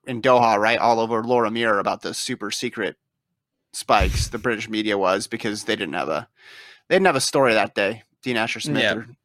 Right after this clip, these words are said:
Speaker 1: K J T maybe wasn't running or something. Um,
Speaker 2: Yeah.
Speaker 1: so they were all, so they were all over that for, for fifteen minutes. But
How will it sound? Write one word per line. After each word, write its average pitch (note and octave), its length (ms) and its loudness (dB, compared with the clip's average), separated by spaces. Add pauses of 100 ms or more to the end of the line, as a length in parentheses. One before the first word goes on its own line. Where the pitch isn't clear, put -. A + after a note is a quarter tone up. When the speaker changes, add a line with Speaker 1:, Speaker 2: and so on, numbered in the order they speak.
(540)
Speaker 1:
K B2+ 140 2
J A2 120 0
T A2+ 320 -4
maybe A2+ 200 -4
wasn't A2 240 -6
running G#2+ 220 -4
or A2 60 -10
something. A2 300 -8 (400)
Um, C#3 320 6
Speaker 2:
Yeah. A#2+ 120 -2 (400)
Speaker 1:
so - 120 -14
they C#3+ 80 4
were B2+ 100 6
all, - 300 4
so - 140 -6
they D3+ 60 4
were C#3+ 100 4
all C3 140 6
over A#2+ 180 -2
that A2 240 -2
for, G2+ 400 -8
for A#2+ 200 -12
fifteen A2+ 420 -12
minutes. F#2 280 -12
But G#2 260 -4